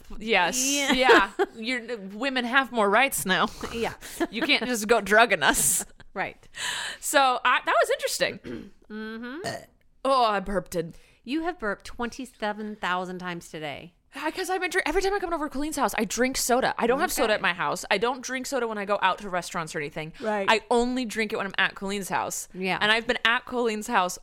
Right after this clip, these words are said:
Speaker 1: a
Speaker 2: All day.
Speaker 1: lot.
Speaker 2: <laughs> Yeah.
Speaker 1: All day. And, like, I just keep coming back here 'cause she's home and she's
Speaker 2: <coughs>
Speaker 1: pregnant. She's usually never
Speaker 2: Out and
Speaker 1: home.
Speaker 2: about, yeah.
Speaker 1: Yeah, she's usually doing things. But now that she's pregnant, she's stuck here. And so she's like, "Come over."
Speaker 2: <laughs>
Speaker 1: So I come over and then I just drink soda while I'm here. So I've been burping a lot.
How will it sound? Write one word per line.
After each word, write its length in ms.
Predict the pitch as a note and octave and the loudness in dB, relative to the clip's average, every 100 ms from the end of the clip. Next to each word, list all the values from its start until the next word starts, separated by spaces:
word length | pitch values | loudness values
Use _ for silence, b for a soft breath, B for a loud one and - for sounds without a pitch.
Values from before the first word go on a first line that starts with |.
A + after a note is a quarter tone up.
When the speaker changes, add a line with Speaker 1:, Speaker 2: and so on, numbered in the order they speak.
| - | -2
Speaker 1:
a 40 | |
Speaker 2:
All 180 | G3+ G3 | 4 4
day. 140 | G3 G#3 | 4 6
Speaker 1:
lot. 440 | A#3 F3 - - A#3 | 6 4 2 -6 -6
Speaker 2:
<laughs> 80 | - | -4
Yeah. 340 | - G3 F3 | -2 0 2
Speaker 1:
All 200 | A#3 C#4+ | 4 4
day. 300 | C4+ A3+ F#3+ | 2 2 2
And, 140 | G3 A3+ | 0 0
like, 160 | A#3 | 0
I 100 | A3+ | 0
just 180 | B3+ C4 | -2 -2
keep 180 | - D#4 | -2 0
coming 180 | D4+ A#3+ | 0 2
back 180 | C4+ C#4 | 0 0
here 120 | G3 | -4
'cause 200 | A3+ G3+ | -4 -6
she's 180 | A#3 - | -6 0
home 280 | A#3 A#3+ | 0 0
and 100 | A3 | -2
she's 120 | - G3 | -4 4
Speaker 2:
<coughs> 40 | |
Speaker 1:
pregnant. 340 | B3+ A#3+ F3 | 4 4 -6
She's 200 | - G3+ | -6 -10
usually 500 | A3 A#3 A#3 G#3+ F3+ - _ - | -8 -2 -2 -2 -6 -12 _ -4
never 240 | G#3+ A3 | 0 0
Speaker 2:
Out 40 | F#3 | 0
and 0 | |
Speaker 1:
home. 260 | A#3+ G3+ A#2 | 2 2 0
Speaker 2:
about, 300 | F3+ E3+ - | -4 -4 -4
yeah. 160 | F3+ D#3+ | -6 0
Speaker 1:
Yeah, 120 | G3+ | 0
she's 300 | A3+ G3+ G#3 | 0 -6 -8
usually 260 | G#3+ G#3 | -6 -4
doing 300 | F#3+ G#3 A3 | 2 2 2
things. 240 | F#3+ D#3 E3 | 0 -2 -2
But 80 | G3 | -2
now 100 | G3 | -2
that 80 | F#3+ | -2
she's 100 | E3 | -4
pregnant, 320 | A#3+ A3+ D3 | -2 -2 -4
she's 180 | F#3+ - | -6 -6
stuck 300 | - A3+ - | 0 0 0
here. 160 | D#3 | -4
And 100 | D3 | -4
so 120 | F3 F3 | -4 -4
she's 100 | F#3 | -4
like, 160 | F3 | -6
"Come 220 | - D#4 | -10 -12
over." 800 | - D4 D4 D4+ C4 G#3 F#2+ C4+ - A3 | -8 -6 -6 -8 -4 -2 -2 -4 -8 -12
Speaker 2:
<laughs> 160 | - A#3 | -8 2
Speaker 1:
So 120 | C#4+ | 2
I 60 | |
come 180 | A#3 C#4 | 2 2
over 340 | F4 G#4+ A#3 A3 | 2 4 2 2
and 120 | A3 | 0
then 100 | A3 | -2
I 60 | |
just 180 | G3+ F#3+ | -2 -4
drink 160 | G3 F3+ | -6 -2
soda 300 | D4 D#4+ D3+ | 0 0 0
while 120 | D#3+ | -4
I'm 120 | B2 - | -8 -10
here. 260 | G2+ D2+ b b b b | -12 -12 b b b b
So 100 | A3+ | -6
I've 60 | E4+ | -4
been 100 | C4+ | 0
burping 320 | F#3+ G3 D3+ | -2 -2 -6
a 60 | |
lot. 340 | A#2 C3 - | -4 -2 -2